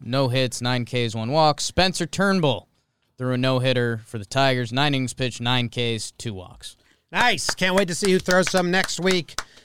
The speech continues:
Speaker 2: Let's go on to standout performances brought to you by Magic Spoon Cereal. Don't eat trash. Eat healthy cereal.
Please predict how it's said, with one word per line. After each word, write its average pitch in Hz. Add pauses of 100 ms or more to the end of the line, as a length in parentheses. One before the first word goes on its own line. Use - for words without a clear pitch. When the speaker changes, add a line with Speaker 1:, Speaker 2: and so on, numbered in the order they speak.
(100)
Speaker 2:
Let's 185
go 190
on 175
to 165
standout 165
performances 156
brought 160
to 170
you 165
by 160
Magic 185
Spoon 202
Cereal. 180
Don't 208
eat 151
trash. 220 (320)
Eat 214
healthy 196
cereal. 131